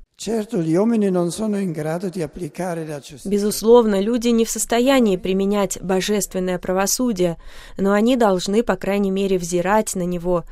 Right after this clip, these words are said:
Speaker 2: стараться постичь глубокую суть, которая его вдохновляет, с тем, чтобы оно просветило и человеческий суд, и чтобы избежать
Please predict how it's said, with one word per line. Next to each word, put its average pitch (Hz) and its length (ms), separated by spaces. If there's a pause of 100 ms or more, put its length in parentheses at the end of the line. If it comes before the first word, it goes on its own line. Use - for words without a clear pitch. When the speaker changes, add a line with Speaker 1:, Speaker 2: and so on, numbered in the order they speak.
(220)
Speaker 2:
стараться 247 480
постичь 226 600
глубокую 214 640
суть, 247 400
которая 185 400
его 185 260
вдохновляет, 190 840 (380)
с - 100
тем, 277 220
чтобы 220 300
оно 226 320
просветило 220 800
и 214 260
человеческий 214 880
суд, 185 400 (560)
и 196 160
чтобы 190 400
избежать 185 680